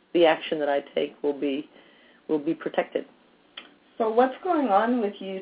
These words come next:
Speaker 2: today in cults?
Speaker 1: <laughs> That's it. That's it. The cult. You know, people say A A A is a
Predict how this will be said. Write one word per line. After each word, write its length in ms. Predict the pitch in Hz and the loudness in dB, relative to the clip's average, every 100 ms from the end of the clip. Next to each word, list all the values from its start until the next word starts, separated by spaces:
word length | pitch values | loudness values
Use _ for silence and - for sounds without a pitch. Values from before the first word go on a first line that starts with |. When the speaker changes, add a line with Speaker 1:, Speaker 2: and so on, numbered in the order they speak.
| - | -10
Speaker 2:
today 260 | 175 180 151 | -6 -4 -4
in 140 | - - | -6 -6
cults? 320 | 202 180 - - _ _ | -2 -2 -6 -20 _ _
Speaker 1:
<laughs> 240 | _ - 403 440 554 - - - - - - - - - - - - - - | _ 2 4 6 6 4 2 0 -2 0 0 0 -6 -18 -18 -20 -20 -20 0
That's 200 | 294 285 - | 4 4 4
it. 200 | 320 294 - - _ - | 4 4 2 -18 _ -4
That's 180 | - - - | -4 -2 -4
it. 160 | - - | -4 -8
The 60 | - | 0
cult. 200 | 262 - - - - | 2 2 0 -16 -4
You 120 | 381 440 | 2 6
know, 60 | |
people 220 | 359 277 - | 6 4 2
say 100 | 240 | 2
A 40 | |
A 460 | 214 226 233 311 302 | 4 6 6 6 2
A 40 | |
is 60 | |
a 60 | 156 | -4